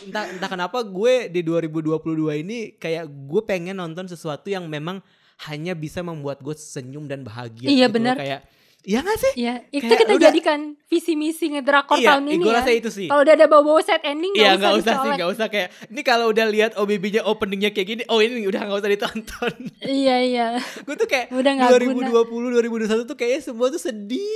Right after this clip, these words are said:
Speaker 1: gitu. Kayak apa-apa tuh kayaknya gloomy gitu. Terus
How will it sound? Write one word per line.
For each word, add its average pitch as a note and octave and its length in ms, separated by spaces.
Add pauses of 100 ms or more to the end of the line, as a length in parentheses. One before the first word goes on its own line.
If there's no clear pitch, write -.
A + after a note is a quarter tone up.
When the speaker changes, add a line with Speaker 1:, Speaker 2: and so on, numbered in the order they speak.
(160)
Speaker 1:
gitu. A3+ 180
Kayak A#3+ 260
apa-apa G#3+ 360
tuh C#4 100
kayaknya B3+ 300
gloomy F3+ 600
gitu. G3+ 220 (680)
Terus C4 380